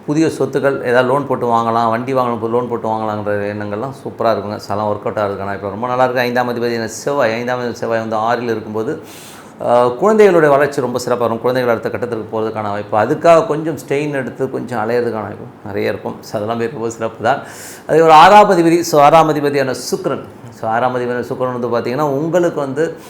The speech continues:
ஆ, ஒன்பதுல இருக்காருங்க. So, வெளிநாடு பிரயாணங்கள், வெளியூர் பிரயாணங்கள் மேற்கொள்வதற்கான வாய்ப்பு ரொம்ப சிறப்பா இருக்கு. அதெல்லாம் நல்ல வளர்ச்சி கிடைக்கிறதுக்கான வாய்ப்பும் ரொம்ப நல்லா இருக்குங்க. So, அதனால லாபம் இருக்குன்னா, கண்டிப்பா லாபம் இருக்கும். தந்தை, தந்தை சார்ந்த சொத்துக்கள் விஷயங்கள்ல வந்து பெரிய லாபங்கள் வர்றதுக்கான வாய்ப்புகளும்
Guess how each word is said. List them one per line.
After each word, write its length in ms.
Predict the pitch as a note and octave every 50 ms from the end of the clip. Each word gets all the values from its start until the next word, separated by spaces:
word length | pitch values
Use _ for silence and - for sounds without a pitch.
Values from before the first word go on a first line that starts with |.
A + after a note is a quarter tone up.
| - - - - - - -
ஆ, 400 | A2+ A2 A2+ A2+ A2+ A2 A2 G#2+ G#2+ A2
ஒன்பதுல 480 | A2+ A#2+ C3+ D#3+ D#3+ E3 E3+ D#3 C#3+ C3
இருக்காருங்க. 360 | A#2 - B2+ A#2+ A#2 B2 B2+
So, 300 | - - - B2 A#2+ A#2
வெளிநாடு 460 | A2 B2 C3 C#3+ C#3+ D3 C#3+ C#3 C3+ C3
பிரயாணங்கள், 640 | C3+ C#3 A#2+ B2 B2+ C3 C3+ B2+ B2 A#2+ A#2+ A#2+
வெளியூர் 400 | A#2 A#2 B2 C3+ C#3 C#3+ C3 -
பிரயாணங்கள் 440 | - A#2 A2+ A#2 B2 C3+ C3 B2+ B2
மேற்கொள்வதற்கான 540 | A#2 A2+ A2 - G#2+ G#2+ G#2 G2+ G#2 G#2 G2+
வாய்ப்பு 280 | G2+ G2 G2 F#2 F#2+ G2
ரொம்ப 220 | F#2+ G2+ G#2+ A#2
சிறப்பா 300 | A2+ - A2 G#2+ G#2+ A2
இருக்கு. 200 | G#2+ G#2+ A#2 C#3+
அதெல்லாம் 240 | C3 A#2 A#2 A2+ A2
நல்ல 240 | A2 A2 A#2+ B2+ A#2
வளர்ச்சி 380 | G2 A2 A#2+ B2+ B2 - B2
கிடைக்கிறதுக்கான 440 | A2+ G2+ G#2 G2+ G#2+ F#2+ G2+ G#2+ G2
வாய்ப்பும் 420 | G2 F#2+ G2 F#2+ F#2+ G#2+ C#3 B2+
ரொம்ப 240 | G#2+ G2 F#2+ G2+ G#2+
நல்லா 260 | G#2 G2 G2 G2+ G2+
இருக்குங்க. 260 | F#2+ F#2 F#2+ G2+ G2+ -
So, 200 | - - - F#2
அதனால 280 | G2+ A2 A2+ G#2+ G#2+
லாபம் 260 | A2+ A#2+ A#2+ B2 A#2+
இருக்குன்னா, 180 | A2+ B2 D3 D3+
கண்டிப்பா 420 | - G#2+ G#2 A2 A2+ C3+ C3+ A#2+
லாபம் 240 | A2 G#2 G2+ G2+ F#2+
இருக்கும். 280 | F2+ - - C3+ C#3+ - - - - - - - - -
தந்தை, 360 | C#3 C#3+ D#3+ E3+ F3+ F3+ F3+
தந்தை 280 | F3+ C#3+ C3+ C#3+ D#3 C3+
சார்ந்த 320 | - D3 C#3 C3+ C3 B2+
சொத்துக்கள் 640 | B2+ - - - D3+ D3+ - F3+ - - D3 C3 B2
விஷயங்கள்ல 320 | A2+ - - B2 A#2+ A#2+ A#2+
வந்து 220 | A2+ A2+ A#2+ A#2
பெரிய 220 | - A2+ A#2 A#2
லாபங்கள் 440 | A2+ G#2+ G#2+ A2 A2 A2 G#2+ G#2 G2+
வர்றதுக்கான 400 | G2 F#2+ G2 F#2 G2+ G2+ G2+ G2
வாய்ப்புகளும் 400 | G2 G2 F#2+ - G#2 G#2+ B2 C3+